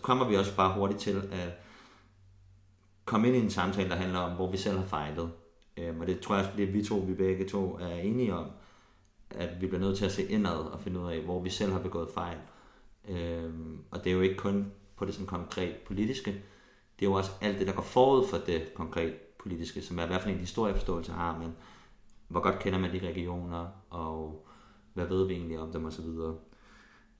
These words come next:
Og der, der er der bare et, øhm, et underslæb, kan man sige,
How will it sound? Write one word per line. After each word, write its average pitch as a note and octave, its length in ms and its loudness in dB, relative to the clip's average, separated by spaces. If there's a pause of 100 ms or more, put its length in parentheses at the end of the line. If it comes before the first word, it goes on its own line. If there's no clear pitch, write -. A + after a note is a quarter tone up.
(320)
Og E2+ 140 -2
der, E2 120 2
der F2+ 80 4
er E2+ 220 4
der D#2+ 60 2
bare E2 280 0
et, D#2 60 4
øhm, D2+ 440 -2
et E2+ 100 -4
underslæb, E2+ 580 -2
kan D2 100 -6
man D2+ 100 -6
sige, D2+ 240 -10